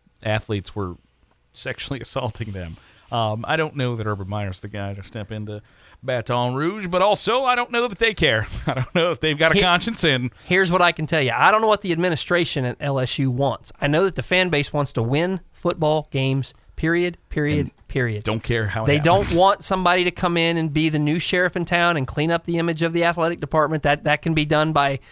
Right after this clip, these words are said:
Speaker 2: uh, you know, they, they can hire a, a squeaky clean lacrosse coach and they can <laughs> hire a squeaky clean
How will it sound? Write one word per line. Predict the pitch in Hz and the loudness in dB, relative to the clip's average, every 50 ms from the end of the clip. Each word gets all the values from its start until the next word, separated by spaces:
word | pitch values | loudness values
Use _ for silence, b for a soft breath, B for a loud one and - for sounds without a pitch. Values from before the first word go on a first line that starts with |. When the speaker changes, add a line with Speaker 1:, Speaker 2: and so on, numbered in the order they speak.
| b b b b b | b b b b b
Speaker 2:
uh, | - 135 151 143 135 - - - - | -4 -4 -4 -4 -6 -12 -16 -14 -8
you | 190 175 | -4 -2
know, | 147 139 139 - - - | -2 -2 -4 -6 -8 -4
they, | 190 160 160 160 160 156 - | -2 0 2 2 0 0 0
they | 160 160 160 | 0 0 2
can | 160 156 156 | 2 2 2
hire | 147 165 160 160 160 156 | 4 6 6 6 6 4
a, | 147 | 4
a | 147 156 - 147 147 | 2 0 -2 -2 -2
squeaky | - - - - - 180 165 - 180 | -2 -4 -6 -4 -2 -2 -2 -2 -4
clean | 160 - - 165 165 165 165 165 160 160 165 - | -4 -4 -2 0 0 2 2 2 0 -2 -2 -4
lacrosse | 156 143 - - 170 165 156 - - | -4 -4 0 2 2 4 2 2 0
coach | - - 139 131 - - - | -2 -2 -2 -2 -2 -6 -4
and | 135 131 | -2 -2
they | 151 160 | 0 0
can | 160 170 | 0 0
<laughs> | - - | 2 2
hire | 165 185 170 156 135 - | 4 4 4 2 0 -2
a | |
squeaky | 147 - - - 190 185 175 - | -6 -6 -2 -2 -2 -2 -4 -8
clean | - - 175 175 175 170 170 165 | -8 -4 -2 0 0 0 0 -2